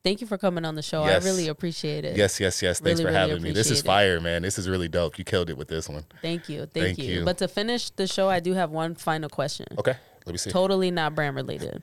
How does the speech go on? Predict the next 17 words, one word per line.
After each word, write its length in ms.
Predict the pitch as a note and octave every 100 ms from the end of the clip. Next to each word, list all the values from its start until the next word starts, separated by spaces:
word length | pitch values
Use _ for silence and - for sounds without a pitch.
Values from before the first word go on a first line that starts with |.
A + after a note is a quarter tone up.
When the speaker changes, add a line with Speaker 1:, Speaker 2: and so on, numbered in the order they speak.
| -
Speaker 2:
Okay. 200 | A#2+ D#3 - _ -
Speaker 1:
Just 180 | D#3 E3
'cause 100 | D#3
I'm 120 | D3+ D3+
curious. 640 | D#3+ C#2+ G#1+ - - - _ _ _ _ _ _ _ -
Lil 320 | D#3 F#3 G#3+
Wayne 440 | F#3 D#3+ E3+ E3 - - _
Speaker 2:
Mm-hmm. 160 | F2+ F#2+ - _ -
Speaker 1:
or 120 | C#3+
Eminem? 500 | C#3+ C#3+ C#3+ - D3+ - - _ _ _ _ - -
Speaker 2:
Ooh. 160 | G2 F#2 - - - - - - - _ _ _ _ _ _ _ _ - - - -
I'm 60 | A#2
gonna 60 |
have 100 | D3
to 60 | D#3
say 160 | D3+ D3+
Wayne, 360 | C3+ A#2+ B2+